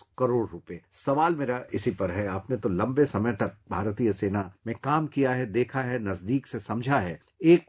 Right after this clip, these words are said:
वक्त था जबकि छोटे-छोटे हथियारों के लिए भारत को दूसरे देशों पर निर्भर रहना पड़ता था।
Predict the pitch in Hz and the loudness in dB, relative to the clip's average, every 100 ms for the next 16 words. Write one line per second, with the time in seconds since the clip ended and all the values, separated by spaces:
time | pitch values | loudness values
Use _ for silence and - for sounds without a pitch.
0 | - 123 185 - 156 160 165 127 156 - | -2 2 2 0 -2 0 0 0 -2 2
1 | 156 156 170 147 139 151 113 104 127 143 | 2 2 0 0 0 0 0 -2 2 4
2 | 151 143 123 131 92 107 143 - 139 131 | 4 2 2 0 0 0 0 0 0 0
3 | - 120 110 151 143 175 120 131 160 147 | 0 -2 4 4 6 2 4 2 2 0
4 | 160 120 120 151 147 185 160 131 127 117 | 0 0 4 4 4 0 0 0 0 -2
5 | 104 92 92 90 78 | -4 -6 -10 -12 -16